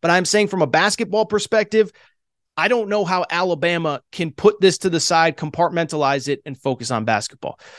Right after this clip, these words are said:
So we'll keep you updated as things go on. I'm gonna effort my buddy Dan Lust, the star legal expert,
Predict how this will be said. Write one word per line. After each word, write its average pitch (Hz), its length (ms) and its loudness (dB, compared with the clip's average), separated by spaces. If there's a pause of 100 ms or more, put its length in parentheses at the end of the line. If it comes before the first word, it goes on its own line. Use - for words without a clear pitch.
(160)
So 190 140 6
we'll 214 180 8
keep 262 320 2
you 240 120 2
updated 208 500 6
as 196 140 4
things 190 240 0
go 175 180 2
on. 165 280 4
I'm 175 140 -2
gonna 185 220 0 (100)
effort 226 420 2
my 202 140 0
buddy 190 300 0
Dan 185 320 -4
Lust, 180 420 -4
the 165 160 -8
star 185 600 6
legal 185 520 -2
expert, 190 520 -4